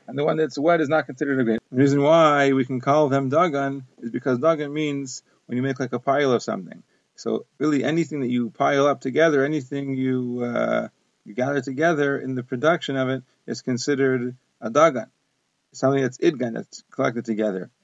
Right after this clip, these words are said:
And apparently the difference between a, a dry and a wet pool hamitzri is whether they would do this, uh,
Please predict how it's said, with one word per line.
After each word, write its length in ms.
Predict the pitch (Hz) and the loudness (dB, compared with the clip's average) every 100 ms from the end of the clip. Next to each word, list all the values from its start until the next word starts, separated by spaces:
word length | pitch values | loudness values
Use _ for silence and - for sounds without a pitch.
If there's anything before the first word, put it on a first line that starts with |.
| _ | _
And 120 | 107 | -10
apparently 420 | 104 143 143 131 | -4 0 2 2
the 200 | 110 117 | 2 0
difference 420 | 110 135 127 127 110 | -2 -4 -4 -8 -8
between 380 | - 127 123 | -8 -4 -4
a, 180 | 120 117 | -4 -4
a 120 | 113 | -4
dry 400 | 110 107 131 143 | -6 -4 0 0
and 160 | 127 117 | 0 -2
a 60 | 117 | 0
wet 300 | 151 139 - _ _ _ - | 0 0 -4 _ _ _ 0
pool 220 | 165 143 | 4 4
hamitzri 600 | 143 190 - 147 147 135 _ _ | 4 0 0 -4 -4 -6 _ _
is 180 | - 127 | -4 0
whether 300 | 123 151 147 | 2 4 4
they 120 | 135 | 2
would 200 | 135 127 | 2 0
do 420 | 127 160 147 139 131 _ _ | 2 2 2 0 -4 _ _
this, 520 | 117 131 131 - - | 0 2 2 0 -8
uh, 540 | 127 123 123 123 120 | -4 0 0 2 0